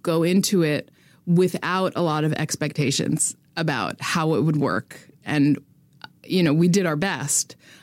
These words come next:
Um, and we were really ready for, you know, to, to change things on the spot.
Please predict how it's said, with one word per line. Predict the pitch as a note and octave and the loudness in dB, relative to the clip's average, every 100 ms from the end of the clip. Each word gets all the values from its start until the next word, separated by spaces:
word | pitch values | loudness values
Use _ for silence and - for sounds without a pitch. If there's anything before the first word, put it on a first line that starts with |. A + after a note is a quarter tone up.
| _ | _
Um, | - E3 D3+ D3+ C#3+ - | -4 0 2 2 0 -2
and | E3+ E3+ | 0 4
we | F3+ F#3+ | 4 6
were | F3 F#3 F#3+ | 4 4 2
really | F3+ F3+ G3 F3+ | 2 4 4 4
ready | D#3+ E3+ E3+ D3+ D3+ | 2 2 2 2 2
for, | - E3 D3 C#3 - - - | 0 0 0 -2 -8 -8 -2
you | |
know, | F3+ D#3 | 0 2
to, | D#3+ F#3+ - | 0 -4 0
to | G3 | 0
change | E3+ - E3 E3 D#3+ | 0 0 2 2 2
things | C#3+ D3+ | 2 2
on | - C#3+ | 2 2
the | |
spot. | D3+ - A2+ G#2 | 2 0 -2 -4